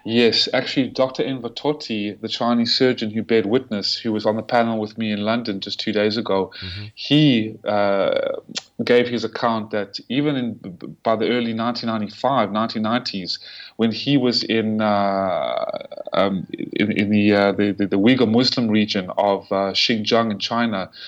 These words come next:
Speaker 1: where there's a region of about population of seventeen million Uyghur Muslims, they used to bring their children to him 'cause he used to work in the, uh, the,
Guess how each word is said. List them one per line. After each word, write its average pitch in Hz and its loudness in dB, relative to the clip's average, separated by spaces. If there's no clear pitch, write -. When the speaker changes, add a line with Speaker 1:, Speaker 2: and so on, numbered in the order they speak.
Speaker 1:
where 110 2
there's 107 0
a 104 -6
region 117 -2
of 104 -2
about 101 -2
population 110 -4
of - -8
seventeen 135 -2
million 113 0
Uyghur 107 -2
Muslims, 107 -2
they 113 4
used 127 2
to 131 -2
bring 120 -4
their 113 -2
children 123 0
to - 0
him 123 0
'cause 107 -8
he 110 -2
used 107 -6
to 104 -4
work 117 0
in 110 -2
the, 104 0
uh, 98 2
the, - 0